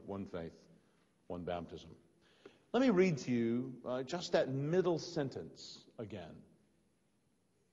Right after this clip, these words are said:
"It is sufficient for the true unity of the Christian church that the gospel be preached in conformity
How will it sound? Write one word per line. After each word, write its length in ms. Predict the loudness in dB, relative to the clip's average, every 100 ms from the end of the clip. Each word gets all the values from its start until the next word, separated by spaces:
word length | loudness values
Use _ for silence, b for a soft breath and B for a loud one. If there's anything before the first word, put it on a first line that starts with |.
| _ _ _ _ _ 0
"It 160 | 4 6
is 140 | 4
sufficient 640 | 2 4 6 6 0 -4 -10 -18 -20 -20 -20 b b b b b b _
for 160 | -2 0
the 100 | 2
true 400 | 0 4 6 8
unity 520 | 6 6 4 4 2 2
of 120 | 2
the 60 |
Christian 360 | 0 -2 -2 -4
church 420 | -4 -6 -8 -20 -20 -20 _ _ _ _ _ _ _ _ _ -2
that 120 | 0
the 80 | 6
gospel 480 | 8 8 6 4 4
be 160 | 4
preached 480 | 0 -2 -2 -4 -4
in 160 | -4 -4
conformity 760 | -6 2 6 6 4 0 -4